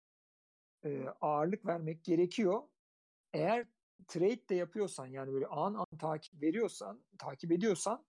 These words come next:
doların ne zaman bu daralmadan tekrar genişlemeye geçeceğini hesaplaman gerekiyor. O da ne zaman olur?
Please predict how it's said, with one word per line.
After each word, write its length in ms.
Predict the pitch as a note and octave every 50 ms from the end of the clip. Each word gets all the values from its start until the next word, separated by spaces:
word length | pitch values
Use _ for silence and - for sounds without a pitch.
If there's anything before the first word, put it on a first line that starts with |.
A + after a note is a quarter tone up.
| _ _ _ _ _ _ _ _ _ _ _ _ _ _ _ _ _ _ _ - - - - _ _ - C#3+
doların 540 | B2+ D#3 D#3 E3+ F3+ F#3 G3+ A#3 B3+ B3 - _ _ _ _ _ -
ne 220 | C#3+ E3 G3 A3
zaman 500 | G#3 G#3+ G3 F3+ F3 F3 G#3 A3+ A#3+ _ _ _ _ _ _ _ _ _ _ _ _ _ _ -
bu 240 | D#3 D3+ F#3 D#3+ D#3
daralmadan 680 | E3 E3 E3 F3 F3+ F#3 F3+ F3+ E3+ F#3 G#3 A3 G#3
tekrar 400 | - A3 A3 A3 - G#3+ G3+ F#3
genişlemeye 580 | E3 E3 F3+ F3+ F3 - - F#3 F3+ F3+ F3
geçeceğini 480 | E3 D#3 D#3+ D#3+ - E3 D#3 F#3 G3 F#3
hesaplaman 460 | E3+ D#3 - _ _ - D#3 D#3+ D3+
gerekiyor. 400 | C#3 C3+ - _ - - B2+ C3+ -
O 180 | A3 A3 A3+ G3
da 220 | G#3+ A3+ A#3+ - _ -
ne 120 | F#3 G#3+
zaman 260 | G3+ F#3+ F#3+ D#3+ D#3 D3+
olur? 220 | D3+ F3 B3